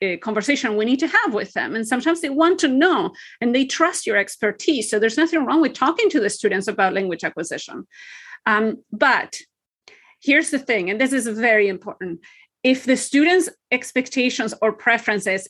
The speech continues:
are coming from how they're being assessed,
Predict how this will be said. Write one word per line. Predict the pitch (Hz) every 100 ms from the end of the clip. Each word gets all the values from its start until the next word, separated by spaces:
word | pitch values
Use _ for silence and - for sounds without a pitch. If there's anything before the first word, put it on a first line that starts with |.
| -
are | 214 214
coming | - 247 254 254 254
from | - - 220 214
how | - 247 233 247 254
they're | 208 226
being | 196 233 226 226 214 -
assessed, | 196 - - 277 190 170 - - -